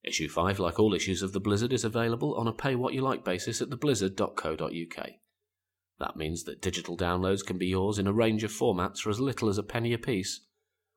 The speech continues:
while our print editions start at just six pounds plus postage and packing. Subscription options are available, and you can also find us on the Kindle and Google Play stores.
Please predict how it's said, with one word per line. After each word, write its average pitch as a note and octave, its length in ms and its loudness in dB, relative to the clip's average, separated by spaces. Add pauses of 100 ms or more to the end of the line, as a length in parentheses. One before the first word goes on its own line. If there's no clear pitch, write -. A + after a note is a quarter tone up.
while B2+ 200 4
our B2 100 2
print D3 300 0
editions G#2 340 0
start A2+ 380 0
at - 80 -2
just B2+ 180 0
six - 200 -4
pounds E2 360 -2
plus A2 220 -2
postage - 380 -6
and F2 100 -4
packing. - 280 -12 (920)
Subscription - 500 -6
options D#2+ 340 -6
are E2 160 2
available, F2 520 -2 (340)
and A2 260 2
you A2+ 100 0
can A#2 120 0
also A#2 240 2
find A#2 320 0
us G#2+ 120 0
on A2+ 120 -2
the A#2 80 -4
Kindle A2 420 2
and A2+ 280 -2
Google G2 280 2
Play E2+ 220 -6
stores. - 460 -12